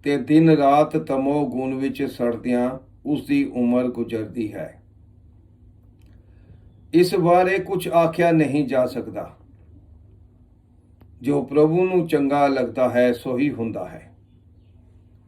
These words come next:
ਸਤਿਗੁਰੂ ਨੇ ਹੁਕਮ ਦਿੱਤਾ ਹੈ ਭਰਮ ਦਾ ਛੋੜ ਕੱਟਣ ਲਈ। ਏਕਾਰ ਭਾਵ ਇਲਾਜ ਕਰੋ।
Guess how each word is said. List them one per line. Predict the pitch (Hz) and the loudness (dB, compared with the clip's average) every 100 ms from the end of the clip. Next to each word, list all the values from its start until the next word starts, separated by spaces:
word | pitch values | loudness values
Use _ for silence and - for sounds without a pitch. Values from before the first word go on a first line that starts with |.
| _ - _ _ _ _ _ _ _ _ | _ -20 _ _ _ _ _ _ _ _
ਸਤਿਗੁਰੂ | - - 156 160 156 180 185 190 | -16 0 2 2 4 4 4 0
ਨੇ | 185 | 0
ਹੁਕਮ | 165 156 160 175 | 2 2 0 0
ਦਿੱਤਾ | 160 156 - 147 | 2 2 4 4
ਹੈ | 139 135 - - - - _ - - - - - | 4 2 0 -10 -20 -20 _ -20 -20 -20 -12 2
ਭਰਮ | 151 160 185 | 4 4 2
ਦਾ | 180 175 - - | 4 4 2 -4
ਛੋੜ | 139 139 151 165 | -4 2 4 2
ਕੱਟਣ | 156 143 123 147 | 2 -4 -2 -2
ਲਈ। | 135 127 110 - _ - _ _ - - - - - _ - _ - _ - | 0 -2 -4 -10 _ -20 _ _ -20 -20 -20 -20 -20 _ -20 _ -20 _ -4
ਏਕਾਰ | 143 135 127 127 131 135 135 117 - - - _ _ _ _ _ - _ | -2 -2 0 0 4 4 2 0 -12 -20 -20 _ _ _ _ _ -20 _
ਭਾਵ | - 127 135 147 147 | 0 2 2 0 -2
ਇਲਾਜ | 139 131 127 143 123 | -4 0 0 0 -2
ਕਰੋ। | 131 117 117 | -6 -6 -8